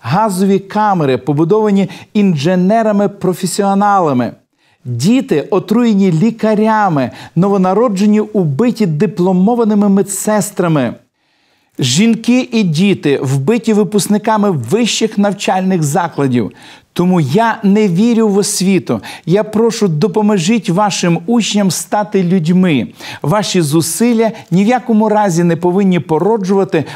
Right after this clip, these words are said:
освічених монстрів або психопатів.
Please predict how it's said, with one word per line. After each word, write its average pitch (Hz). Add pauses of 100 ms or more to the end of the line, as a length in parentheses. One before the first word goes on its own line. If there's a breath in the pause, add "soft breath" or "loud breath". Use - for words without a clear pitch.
(140 loud breath)
освічених 202
монстрів 165 (220 loud breath)
або 175 (180 loud breath)
психопатів. 190